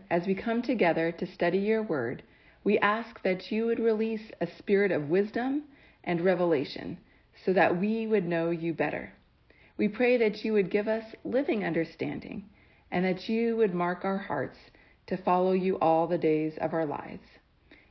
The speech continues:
In Jesus' name we pray. Amen.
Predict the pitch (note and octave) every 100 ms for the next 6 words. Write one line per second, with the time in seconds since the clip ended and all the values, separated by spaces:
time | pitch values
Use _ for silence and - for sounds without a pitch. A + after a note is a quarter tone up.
0 | - E3+ D#3 G3+ G3+ G#3+ G#3+ F#3 F#3 G#3
1 | - E3+ - G3 - _ _ _ _ _
2 | - D#3 D3+ D#3+ C#3+ D#3+